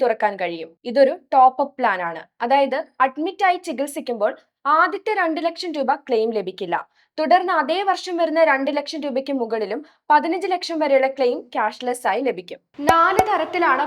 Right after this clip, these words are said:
പദ്ധതി ലഭ്യമാക്കിയിരിക്കുന്നത്. എണ്ണൂറ്റി തൊണ്ണൂറ്റി ഒൻപത് രൂപയുടേത് വ്യക്തിഗത പ്ലാൻ ആണ്. ദമ്പതികൾക്ക് ആയിരത്തി മുന്നൂറ്റി തൊണ്ണൂറ്റി ഒൻപത് രൂപയും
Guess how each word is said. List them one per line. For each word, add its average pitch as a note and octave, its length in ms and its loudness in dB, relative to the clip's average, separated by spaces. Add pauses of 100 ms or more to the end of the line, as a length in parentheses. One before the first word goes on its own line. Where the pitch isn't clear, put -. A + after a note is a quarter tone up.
പദ്ധതി A#3+ 340 -2
ലഭ്യമാക്കിയിരിക്കുന്നത്. G#3+ 1120 -6 (460)
എണ്ണൂറ്റി G#4 440 -2 (100)
തൊണ്ണൂറ്റി F#4 400 -4
ഒൻപത് D#4 380 0
രൂപയുടേത് A#3 720 -2 (140)
വ്യക്തിഗത C#4 520 -2
പ്ലാൻ G3 340 -2
ആണ്. E3 200 -8 (340)
ദമ്പതികൾക്ക് F#4 680 2
ആയിരത്തി D#4+ 480 4
മുന്നൂറ്റി E4+ 320 -6 (100)
തൊണ്ണൂറ്റി D#4 380 -4
ഒൻപത് C4+ 340 -2
രൂപയും A3 400 -4